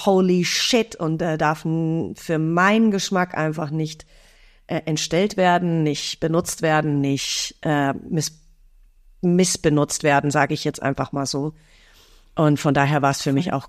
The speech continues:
cool, dass ich da war und dass ich gesehen hab, was ist möglich, äh, was kann man sehen, was darf man irgendwie, was kann ich an mich ranlassen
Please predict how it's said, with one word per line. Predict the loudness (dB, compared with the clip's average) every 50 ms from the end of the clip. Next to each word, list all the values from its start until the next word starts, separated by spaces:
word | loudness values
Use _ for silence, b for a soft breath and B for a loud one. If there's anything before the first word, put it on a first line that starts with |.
| -8 -4
cool, | -2 0 2 2
dass | 0 -2 -4
ich | -4 -6 -6 -4
da | -2 0 0 0
war | 2 2 2 2 2
und | 0 0 -2
dass | -2 -4 -6 -8
ich | -6 -6 -6 -6 -8 -10 -12 b b b b b b b b b b
gesehen | -2 2 4 4 4 6 6 4
hab, | 2 4 2
was | 2 2 0
ist | -2 -4 0
möglich, | 2 2 2 0 0 -2 -2 -2 -2 -6 -6 -8 _ _ _ _ -8
äh, | -4 -4 -4 -4 -4 -6 -10 -12 _
was | -6 -4 -4 -4
kann | -2 0 2
man | 2 2 2
sehen, | 2 2 0 0 0
was | -2 -2 -2 0
darf | 0 0 0 0
man | 0 0 0 0 -2 -4 -4 -4
irgendwie, | -4 -2 -2 -2 0 0 0 0 0
was | -2 -2
kann | -2 -2 -2
ich | 0 0 0
an | -2
mich | -2 -2 -2 -2
ranlassen | 0 0 0 0 0 -2 -2 -4 -6 -6